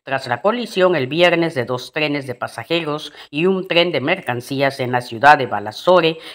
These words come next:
en el estado oriental de Odisha. Sin embargo, los equipos de rescate prevén que el número de muertos aumente aún más, ya que se cree que muchas personas han quedado atrapadas bajo los vagones volcados.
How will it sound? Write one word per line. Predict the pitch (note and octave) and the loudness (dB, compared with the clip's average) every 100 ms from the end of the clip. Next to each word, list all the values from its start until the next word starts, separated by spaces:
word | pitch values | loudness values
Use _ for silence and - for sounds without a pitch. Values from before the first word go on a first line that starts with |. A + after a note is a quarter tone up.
| - | -6
en | E3+ C#3+ | -4 -2
el | A#2 | -4
estado | - C#3 C#3 C3+ | -2 2 2 2
oriental | A#2+ A#2 A2 C#3+ C#3 | -4 -8 -4 -4 -4
de | C#3 C#3+ | -4 -2
Odisha. | C3+ A#2 - A2 - _ _ _ _ _ | -4 -6 -6 -8 -10 _ _ _ _ _
Sin | - F3 | -2 0
embargo, | C3 B2 G3 F3+ E3+ | 0 6 6 6 2
los | C#3 C#3+ C3+ | 2 0 -4
equipos | C3 B2+ B2 C3+ | -6 -6 -4 2
de | G3+ | 4
rescate | D3+ B2+ - E3 D#3+ | 2 -2 0 2 0
prevén | - B2 C3 E3 | -2 -2 2 2
que | E3 B2 | 2 -2
el | C#3 | -2
número | D#3+ D3+ B2 | 0 0 0
de | B2 | -2
muertos | B2+ C3 C#3 C3 | -2 -2 -4 -6
aumente | B2 B2 B2+ A#2+ B2+ | -6 -4 -6 -6 -6
aún | A#2 A2+ A#2 | -6 -6 -4
más, | E3 G3 F3 - - - - | 2 2 0 -10 -18 -20 -8
ya | F3 D#3 | -6 -4
que | B2+ | -6
se | B2+ | -4
cree | E3 F#3+ | -2 0
que | F#3 | 0
muchas | B2+ C3+ C3+ B2+ | -2 -4 -8 -10
personas | B2 A#2+ D#3+ D3+ D3 D3 | -12 -2 0 2 2 0
han | C#3 | 0
quedado | C3 A#2+ C3+ B2 | -2 2 2 2
atrapadas | B2 A#2+ A#2+ D#3 D3 D3 C#3+ | -4 -6 -2 0 0 0 4
bajo | F3 B2+ | 4 2
los | A#2+ D3 - | -2 -2 -4
vagones | A#2 A2+ C3 C3 B2+ | -10 -4 -2 -2 -4
volcados. | B2+ B2+ B2+ C3+ A#2+ G#2+ - - | -4 -4 -4 -2 -2 -4 -16 -18